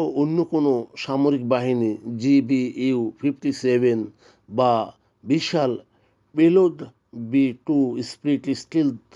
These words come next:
বোমারু বিমান বা বোম্বার বিমানে, যা দুটি বিশাল বিমান বহন করতে পারে,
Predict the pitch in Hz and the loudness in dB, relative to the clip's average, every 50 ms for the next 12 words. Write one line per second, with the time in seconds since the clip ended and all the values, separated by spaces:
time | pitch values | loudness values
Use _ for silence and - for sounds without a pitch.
0 | _ _ _ _ _ _ _ - 107 113 131 131 131 135 135 135 135 117 120 131 | _ _ _ _ _ _ _ -8 2 6 6 6 6 4 4 2 2 0 0 -2
1 | 120 123 120 117 113 110 117 117 110 98 104 123 135 139 143 135 135 131 113 110 | -2 0 -2 -2 -2 0 0 -2 -2 0 0 0 0 0 0 -2 -2 -2 0 -2
2 | 123 127 127 127 120 117 110 107 104 101 95 127 127 120 117 113 101 107 110 131 | 0 0 0 0 0 0 -2 -2 -4 -4 -2 0 2 2 2 0 -2 -4 -6 -6
3 | 123 123 175 123 110 123 135 - - 143 139 127 120 110 110 123 120 117 113 107 | -6 -4 -6 -4 -2 -2 -2 -2 -2 -2 -2 -2 -2 -2 -4 -4 -2 0 0 -2
4 | 104 98 92 _ _ _ _ _ _ _ _ - 98 101 107 123 127 127 147 151 | -2 -6 -8 _ _ _ _ _ _ _ _ -14 -10 -2 2 2 4 4 2 -2
5 | 143 - 156 127 - - 104 87 104 101 90 78 69 | -2 -4 -6 -6 -4 -6 -6 -2 -2 -4 -4 -4 -10